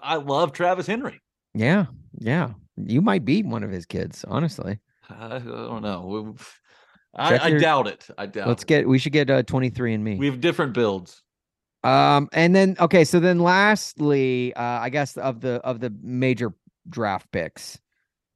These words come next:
Speaker 2: the other head-scratching draft pick, Tajay Spears. Ta-, Tajay, right? Or Tajay? Tajay?
Speaker 1: I've heard
Speaker 2: Tajay.
Speaker 1: Tajay.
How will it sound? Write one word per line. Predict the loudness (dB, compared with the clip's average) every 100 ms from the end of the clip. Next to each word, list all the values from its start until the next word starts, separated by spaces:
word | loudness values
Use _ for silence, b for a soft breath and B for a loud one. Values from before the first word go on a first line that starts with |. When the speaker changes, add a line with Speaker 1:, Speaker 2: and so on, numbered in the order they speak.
| _
Speaker 2:
the | -2 2
other | 4 4 4
head-scratching | 2 0 -4 -2 0 0 -4 -6
draft | -6 -6 -6
pick, | -8 -8 -12 -20 _ _ _ _ _ _ _ _ _ _ _ _ _ _ _ 4
Tajay | 4 6 4 2
Spears. | 0 0 0 -2 -8 -20 _ _ _ _ _ _ _ _ _ _ _ _ _ _ _ 2
Ta-, | 4 4
Tajay, | 6 6 6 4 2
right? | 4 2 0
Or | -2
Tajay? | 0 0 0 -4 -6 _ _ _ _ -20 0
Tajay? | 0 4 4 4
Speaker 1:
I've | 2 2
heard | 4 4
Speaker 2:
Tajay. | 4
Speaker 1:
Tajay. | 2 2 -2 -8